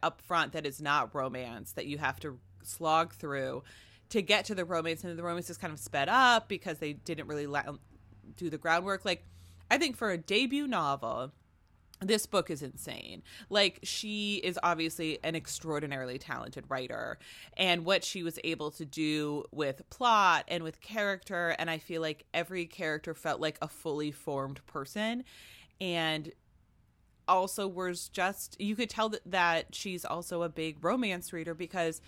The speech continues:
she understood the genre, she understood the archetypes of the, of the genre, she understood who people should be in situations,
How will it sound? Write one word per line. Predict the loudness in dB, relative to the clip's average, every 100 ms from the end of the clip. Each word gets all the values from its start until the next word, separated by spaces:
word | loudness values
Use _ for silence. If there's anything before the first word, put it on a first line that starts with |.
| -20 -20 -6
she | 2
understood | 2 2 -4 -4 -2
the | -2
genre, | -2 -2 -2 -2 -4 -6 -18 -10
she | -6
understood | -6 -6 -4 -4
the | 0 0 2 4
archetypes | 2 2 -2 -4 -2
of | -6 -4
the, | -2 -2 -4 -4 -4
of | -2
the | -4
genre, | 0 0 0 -6 -6
she | -6 -6
understood | -6 -10 -4 -2 0 0 -2 -4 -6 -16 -20 -20 -20 -20 -20 -20 -16
who | -8 0 0 0
people | -2 -6 -4 -4
should | -2 -2
be | -2
in | -2
situations, | -4 -4 -4 -2 -4 -2